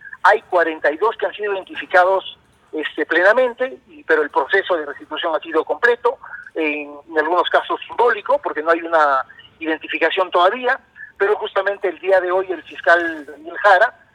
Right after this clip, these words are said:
coordinador de la Fiscalía de Derechos Humanos, lo que ha hecho es, ha dicho públicamente que el Ministerio Público se compromete a,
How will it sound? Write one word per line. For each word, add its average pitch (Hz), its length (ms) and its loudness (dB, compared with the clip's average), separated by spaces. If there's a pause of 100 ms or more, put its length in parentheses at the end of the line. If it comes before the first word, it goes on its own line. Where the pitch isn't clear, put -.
(160)
coordinador - 440 0
de - 80 -2
la 302 80 0
Fiscalía 311 320 -4
de - 60 -2
Derechos - 300 -6
Humanos, 220 240 0
lo - 60 -10
que 143 80 -2
ha 139 40 2
hecho 160 220 -2
es, 165 120 -4 (280)
ha 311 60 -2
dicho 349 380 -2
públicamente 349 580 -2
que - 240 -2 (320)
el 143 80 -10
Ministerio 165 300 -4
Público 175 260 -4
se 165 120 -6
compromete 180 800 0
a, 147 220 4